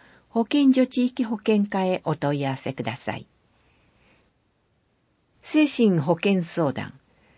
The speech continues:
保健所地域保健課と各市民健康センターで、土曜、日曜、祝日を除く毎日、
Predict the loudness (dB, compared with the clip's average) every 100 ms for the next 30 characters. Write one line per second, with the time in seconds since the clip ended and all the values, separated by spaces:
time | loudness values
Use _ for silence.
0 | _ _ _ -2 0 4 4 6 2 2
1 | -2 0 0 0 0 0 0 -4 0 0
2 | 0 -4 -6 -6 -2 0 2 0 0 0
3 | 0 -2 -2 -2 -2 0 -2 -2 -6 -10
4 | -20 -20 _ _ 2 4 6 4 4 4
5 | 2 0 2 4 4 2 -2 -2 -2 -2
6 | 0 2 2 2 0 0 0 0 0 -2
7 | -2 -4 -6 -8 -8